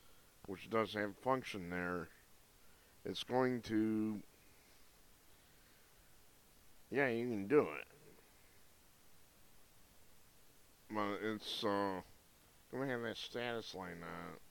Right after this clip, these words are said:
coordinates and all that. None of these photos does. Photoshop, obviously, so.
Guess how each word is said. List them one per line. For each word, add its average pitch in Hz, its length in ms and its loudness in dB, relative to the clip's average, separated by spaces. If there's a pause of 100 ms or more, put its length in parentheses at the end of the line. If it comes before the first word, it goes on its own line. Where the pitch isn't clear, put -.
(1200)
coordinates 98 560 0
and 92 100 -6
all 87 240 -4
that. 87 320 -4 (1300)
None 139 180 0
of - 20 0
these 139 180 0
photos 120 460 0
does. - 680 -6 (2250)
Photoshop, 113 680 8 (800)
obviously, 90 800 2 (160)
so. 90 380 -2